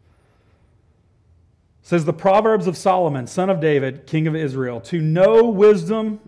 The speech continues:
and instruction, to understand words of insight, to receive instruction in wise dealing, in righteousness, justice, equity, to give prudence to the simple,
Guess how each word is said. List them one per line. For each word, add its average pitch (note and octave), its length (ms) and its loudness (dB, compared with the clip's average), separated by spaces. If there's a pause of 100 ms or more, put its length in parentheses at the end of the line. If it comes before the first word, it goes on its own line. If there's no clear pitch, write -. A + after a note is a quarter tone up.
and D3+ 120 -2
instruction, C#3+ 800 -6 (520)
to D#3+ 200 -6
understand G3 640 -2
words F#3 360 0
of F#3 100 -2
insight, D#3 480 -6 (600)
to F3 120 0
receive A#3 720 0
instruction D#3 720 -6
in D3+ 180 -4
wise F3 320 -4
dealing, C#3 480 -6 (800)
in C#3+ 200 -4
righteousness, F3+ 800 -6 (360)
justice, E3 720 -4 (320)
equity, G3+ 540 -4 (640)
to D#3+ 100 -4
give F3 520 -2
prudence A#3+ 480 0
to F3 120 -4
the D3+ 100 -4
simple, A#3+ 600 -4